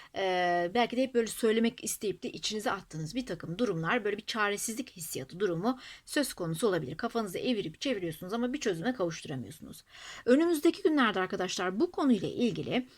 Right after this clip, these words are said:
sizi geceleri uyutmayan, uyku bozukluğu, kaygı bozukluğu çektiren konuyla ilgili, e, baş melek Rafael enerjisiyle birlikte bakın boğaz,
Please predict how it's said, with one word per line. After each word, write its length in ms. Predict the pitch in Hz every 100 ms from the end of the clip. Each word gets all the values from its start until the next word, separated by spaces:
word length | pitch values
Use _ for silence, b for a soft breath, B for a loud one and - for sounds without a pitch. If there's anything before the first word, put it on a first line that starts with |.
| -
sizi 220 | - 214
geceleri 420 | 208 196 202 196
uyutmayan, 760 | 190 196 196 180 156 147 165 -
uyku 260 | 170 285
bozukluğu, 480 | 220 175 165 - -
kaygı 340 | - 113 202
bozukluğu 400 | 294 254 196 160
çektiren 440 | 160 165 - 127 151
konuyla 320 | 208 247 233
ilgili, 560 | - 226 196 151 240 - B B B B B -
e, 400 | 214 208 202 185
baş 280 | 302 349
melek 380 | 339 302 277 -
Rafael 420 | 233 - 294 247 -
enerjisiyle 640 | 175 170 156 - - 156
birlikte 400 | 220 170 - 190
bakın 280 | 175 151 156
boğaz, 400 | 190 269 285